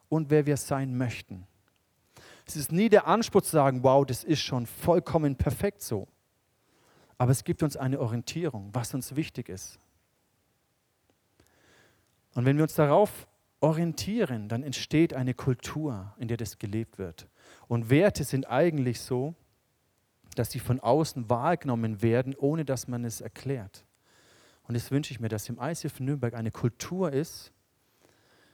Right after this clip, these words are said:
Leute kommen rein und merken, okay, wow, das ist irgendwie, das fühlt sich echt an, was die hier tun. Wow, das sind Leute, die echt großzügig sind. In dem, was sie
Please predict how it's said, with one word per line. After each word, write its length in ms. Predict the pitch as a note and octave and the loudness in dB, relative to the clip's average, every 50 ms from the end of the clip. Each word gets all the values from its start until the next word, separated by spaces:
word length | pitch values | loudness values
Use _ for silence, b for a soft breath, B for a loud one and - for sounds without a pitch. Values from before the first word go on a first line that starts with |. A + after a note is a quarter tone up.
| b b b b b b b _ | b b b b b b b _
Leute 280 | - A2+ B2 C#3 C#3+ C#3 | 0 2 4 4 4 2
kommen 320 | - - C#3+ C3+ C3+ B2+ | 0 -2 0 0 2 0
rein 300 | B2+ A2 B2 B2+ D#3 D#3+ | 0 0 0 -2 0 0
und 120 | D#3 C3+ B2 | -2 -2 0
merken, 260 | A#2+ B2+ C#3 - C#3 | -2 -2 -2 -2 -6
okay, 320 | A#2+ - - - B2 B2+ A2 | -8 -8 -6 -4 -4 -2 -2
wow, 220 | A#2 A#2 C#3 E3+ | -2 -2 -2 -6
das 200 | E3 D#3 - - | -8 -8 -10 -10
ist 140 | D3+ - - | -14 -14 -10
irgendwie, 520 | - D3 D3 D#3 D3 C#3+ D3 D3 D3 D#3 - | -8 -8 -6 -6 -4 -4 -4 -4 -4 -6 -8
das 160 | - A#2 - | -10 -10 -10
fühlt 340 | - - - D#3 E3 D#3 - | -12 -10 -6 -6 -6 -6 -6
sich 240 | - C3 A#2+ - - | -10 -12 -12 -12 -12
echt 300 | - A#2 B2 - - - | -10 -10 -10 -10 -10 -12
an, 160 | C3 A#2 A#2 A2+ | -10 -10 -8 -8
was 140 | G#2+ - | -10 -10
die 120 | - A#2 G#2 | -10 -10 -8
hier 180 | G2+ G2+ G2 | -8 -8 -8
tun. 340 | - - A2 G2+ F2+ D#2+ D#2+ _ _ _ b b b b b b b b b b b b b b b b _ | -10 -12 -14 -14 -16 -16 -20 _ _ _ b b b b b b b b b b b b b b b b _
Wow, 220 | A#2 A#2+ C3 D#3 | 2 4 4 2
das 160 | C#3+ C3+ - | 2 0 -2
sind 120 | - C3 B2 | -2 -2 2
Leute, 400 | A#2+ B2+ C3 D#3+ E3+ - D#3 C3+ | 4 4 4 4 2 2 -2 -4
die 240 | B2+ B2+ C3+ - - | -2 -4 -4 -4 -6
echt 300 | - - B2+ - - _ | -8 -6 -6 -8 -10 _
großzügig 640 | - C3 D3 D#3+ D#3+ - - - D3 B2+ B2 A2+ - | -8 -6 -6 -6 -8 -10 -10 -10 -8 -8 -8 -10 -10
sind. 420 | - A2+ G2 F2+ F#2+ - - - _ _ _ _ _ _ _ _ _ _ _ _ _ _ _ _ _ _ _ _ _ _ _ | -10 -10 -12 -12 -14 -18 -20 -20 _ _ _ _ _ _ _ _ _ _ _ _ _ _ _ _ _ _ _ _ _ _ _
In 140 | _ B2 A#2+ | _ -6 -2
dem, 220 | B2 C3+ C3 B2+ B2 | 0 0 0 2 0
was 160 | B2+ A#2 - | -2 -2 -2
sie 140 | - B2 | -6 -8